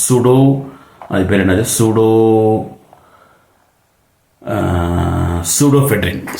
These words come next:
சூடோஃபெட்ரின் இந்த மூலப்பொருளை பெங்களூர் மூல-, அதுவும் வந்து ஆஸ்திரேலியால இருந்து தான் வருது. அந்த சூடோஃபெட்ரின் என்ற பொருள் கூட ஆஸ்திரேலியால இருந்து வருது. பெங்களூரு ஆள் மூலியமா ஒரு, ஒரு ஆள் கிட்ட வாங்குறாரு. வாங்கி இவர் என்ன பண்றாரு, இவருடைய,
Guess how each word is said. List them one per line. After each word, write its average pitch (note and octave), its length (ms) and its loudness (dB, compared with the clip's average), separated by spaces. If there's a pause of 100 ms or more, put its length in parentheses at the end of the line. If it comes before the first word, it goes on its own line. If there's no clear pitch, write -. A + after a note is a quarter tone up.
சூடோஃபெட்ரின் C#3+ 520 2
இந்த G2+ 160 -2
மூலப்பொருளை A2+ 680 0
பெங்களூர் A2 520 2
மூல-, F#2 380 0
அதுவும் C3+ 360 2
வந்து F#3+ 160 2
ஆஸ்திரேலியால C#3+ 400 2
இருந்து B2 220 2
தான் G2 80 0
வருது. G2 260 0 (720)
அந்த F2+ 180 -4 (100)
சூடோஃபெட்ரின் C3+ 580 2
என்ற F#2+ 200 0
பொருள் A#2+ 300 0
கூட B2+ 160 2
ஆஸ்திரேலியால A2+ 440 0
இருந்து F#2+ 260 2
வருது. E2+ 460 -2 (380)
பெங்களூரு C#3+ 440 4
ஆள் A2 260 0
மூலியமா G#2+ 340 0
ஒரு, G#2 240 2
ஒரு G2+ 140 2
ஆள் G2+ 140 0
கிட்ட F#2 180 -2
வாங்குறாரு. E2+ 440 0
வாங்கி C3+ 400 2
இவர் G#2 200 2
என்ன G2 140 2
பண்றாரு, G2 600 0 (500)
இவருடைய, C3 500 2